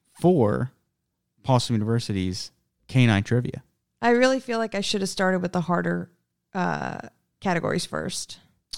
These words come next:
Speaker 1: Why? You feel like you'd have more fun?
Speaker 2: Yeah. <laughs>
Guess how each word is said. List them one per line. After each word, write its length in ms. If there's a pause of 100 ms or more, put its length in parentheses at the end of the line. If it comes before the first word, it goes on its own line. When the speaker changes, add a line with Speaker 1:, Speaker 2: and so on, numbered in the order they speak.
(800)
Speaker 1:
Why? 420
You 180
feel 140
like 120
you'd 100
have 120
more 140
fun? 200 (380)
Speaker 2:
Yeah. 460
<laughs> 40